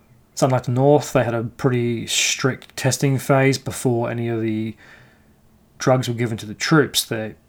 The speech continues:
Misha set up a pretty standardized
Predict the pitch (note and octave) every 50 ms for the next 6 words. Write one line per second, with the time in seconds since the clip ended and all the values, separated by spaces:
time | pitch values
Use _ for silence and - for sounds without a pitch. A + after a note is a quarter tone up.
0 | _ _ _ _ - C3+ C3 A#2+ B2+ C3 C3+ - - C#3 B2 B2 B2 B2 - _
1 | _ - - - - - C3 B2 A#2 - G#2 - - - D3 C3+ C#3 C3+ C3 C3
2 | C3 A#2 - - - - - - - C#3+ C3 C#3 C#3 C#3 C3 B2+ C3 B2+ C3 C3
3 | B2+ B2+ B2 - - - - - -